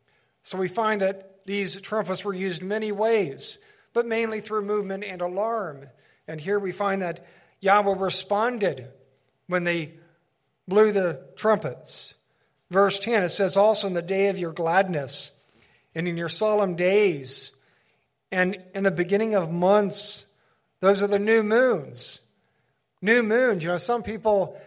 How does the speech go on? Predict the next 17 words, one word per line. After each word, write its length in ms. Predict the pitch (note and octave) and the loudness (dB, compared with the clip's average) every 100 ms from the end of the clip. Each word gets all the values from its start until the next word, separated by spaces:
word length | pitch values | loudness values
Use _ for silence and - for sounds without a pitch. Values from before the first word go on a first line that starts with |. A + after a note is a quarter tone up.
| - - | -20 -2
they 100 | F#3+ | 0
don't 140 | A3+ | 2
believe 640 | G3+ G3+ A#3+ A#3+ G3 C#3+ C3+ | 2 2 2 0 -4 -6 -2
that 520 | D#3+ D3 - - - | -2 -2 -8 -20 -6
the 120 | F#3 | -4
new 260 | F3+ G#3+ G#3 | 0 0 2
moons 340 | G#3 A3 F3+ | 0 0 -2
are 120 | F3+ | -2
important. 640 | E3 C#3 A3 B3 D#3+ B2 A#2 _ _ _ _ _ - | -2 4 4 4 -2 -14 -18 _ _ _ _ _ 0
Here 140 | G#3 | 2
we 160 | A3 G3+ | 2 -2
find 320 | G#3+ G3+ G3 | 0 0 0
that 80 | F#3+ | -2
the 80 | |
trumpets 420 | F3 G#3 A3 G#3 F3+ | -4 -2 -2 -4 -6
were 100 | F3 | -6
used 580 | F3 B3 A#3+ F3+ C3+ | -2 0 0 0 -2